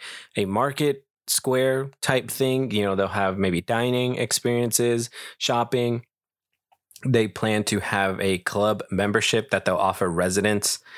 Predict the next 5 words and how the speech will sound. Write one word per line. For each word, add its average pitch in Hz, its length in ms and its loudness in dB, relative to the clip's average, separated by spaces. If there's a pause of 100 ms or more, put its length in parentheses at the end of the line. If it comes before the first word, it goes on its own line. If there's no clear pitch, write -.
(280)
And 95 460 0 (380)
I 95 80 0
imagine 95 380 2
that'll 95 200 0
cost - 600 0